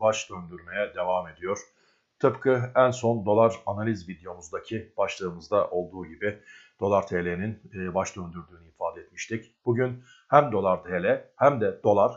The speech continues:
küresel piyasalarda gerçekten çok ciddi hareketler yaşadı.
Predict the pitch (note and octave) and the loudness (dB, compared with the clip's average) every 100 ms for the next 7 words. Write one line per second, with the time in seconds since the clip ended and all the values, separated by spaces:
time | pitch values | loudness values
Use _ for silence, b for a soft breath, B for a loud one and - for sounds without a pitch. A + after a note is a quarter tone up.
0 | - A#2 A2+ A#2+ A#2 - F#2 F2+ F2+ F2 | -6 -2 0 2 0 0 -10 -8 -6 -4
1 | G#2 B2+ - _ - B2 B2 F2 A2+ B2 | 0 0 -2 _ 4 4 4 -4 -2 -2
2 | - - B2 - G#2+ G2 A#2 A2+ F#2+ F#2+ | -4 -4 -4 -4 -8 -6 -4 -2 -2 -4
3 | F2+ - F2 E2 - - | -6 -6 -8 -8 -10 -10